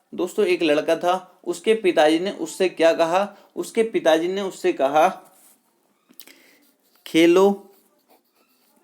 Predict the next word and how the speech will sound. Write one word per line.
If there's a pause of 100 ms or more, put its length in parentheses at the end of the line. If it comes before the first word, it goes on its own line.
(2000)
मत,